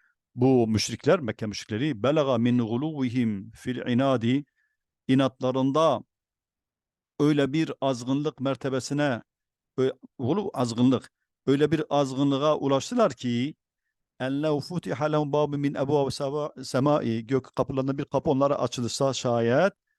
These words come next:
ve yusire lehum mi'racun. On-, onlara yükselme kolaylaştırılsa, mi'racun, on-, yani onlara bir asansör, eee, şey yapılsa,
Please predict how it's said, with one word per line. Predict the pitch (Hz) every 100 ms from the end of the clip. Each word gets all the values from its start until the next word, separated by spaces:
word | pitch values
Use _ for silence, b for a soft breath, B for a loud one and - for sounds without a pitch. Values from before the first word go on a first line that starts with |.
| _ _ _ _ -
ve | 117
yusire | 160 - 143 143
lehum | 147 143
mi'racun. | 135 131 135 139 135 117 123 147 - _ _ _ _ _ -
On-, | 117 127
onlara | 127 127 127 147
yükselme | 135 - 131 127 139 139 -
kolaylaştırılsa, | 120 120 120 113 120 110 - 113 139 190 311 _ _ _ _ _ _ _ -
mi'racun, | 113 131 185 151
on-, | 143 143 -
yani | 151 156
onlara | 147 151 160 165
bir | - 139
asansör, | - 143 131 175 147 110 _ _ _ _ _ _ _
eee, | 123 117 117 110 107 107 104 - _ _ _ _ _ _ _
şey | - 139
yapılsa, | 127 123 107 139 190